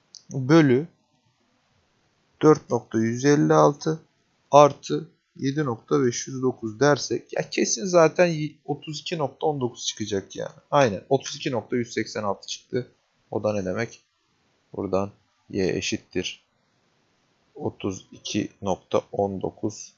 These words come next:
metre. Bulduk mu arkadaşlar? Bunu da bulduk. Şimdi bu ne demek? Bu şu demek arkadaşlar. K bir dediğimiz şu nokta,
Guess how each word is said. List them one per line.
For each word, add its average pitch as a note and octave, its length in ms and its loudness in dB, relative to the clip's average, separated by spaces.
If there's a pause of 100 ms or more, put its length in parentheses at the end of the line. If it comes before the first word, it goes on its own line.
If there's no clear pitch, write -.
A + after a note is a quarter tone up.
metre. - 460 -10 (1200)
Bulduk C3 380 -6
mu - 80 -6
arkadaşlar? - 720 -14 (2750)
Bunu A#2+ 220 2
da A2+ 160 8
bulduk. - 440 -10 (920)
Şimdi F#3 320 -2
bu G3 140 2
ne A3 160 4
demek? D3+ 420 0 (400)
Bu E3+ 180 0
şu E3+ 200 2
demek A2+ 280 6
arkadaşlar. - 720 0 (360)
K E3+ 420 8
bir G3 200 -2
dediğimiz A#2+ 420 2
şu - 260 -4
nokta, - 480 2